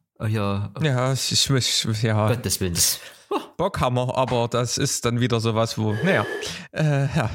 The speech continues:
Speaker 2: Es ist aber nicht immer gut, ein großes Display zu haben. Manchmal muss man es auch, sein Display verkleinern.
Speaker 1: Mhm.
Speaker 2: Und das ist jetzt bei mir aus Versehen geschehen.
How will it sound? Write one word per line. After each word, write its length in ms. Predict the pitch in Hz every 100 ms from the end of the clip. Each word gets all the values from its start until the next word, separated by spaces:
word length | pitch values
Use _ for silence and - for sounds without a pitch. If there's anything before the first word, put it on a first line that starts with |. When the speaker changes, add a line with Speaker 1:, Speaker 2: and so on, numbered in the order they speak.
| - -
Speaker 2:
Es 140 | -
ist 120 | -
aber 160 | - 214
nicht 140 | 214
immer 360 | - 254 180 139
gut, 260 | - 120 -
ein 220 | 110 107 107
großes 360 | - 113 107
Display 360 | - 113 - 110
zu 160 | - 113
haben. 140 | 127
Manchmal 280 | 143 - 139
muss 140 | 135
man 100 | 127
es 60 | 127
auch, 140 | 123 - -
sein 240 | - 117
Display 380 | 117 135 - 117
verkleinern. 720 | - - 120 175 190 - 240 -
Speaker 1:
Mhm. 360 | 87 107 160 165 - - -
Speaker 2:
Und 180 | 120
das 100 | 160
ist 140 | - -
jetzt 180 | 156 -
bei 120 | 120
mir 360 | 139 190 - 123
aus 140 | 120
Versehen 380 | - 113 113 110
geschehen. 540 | 117 - 113 127 240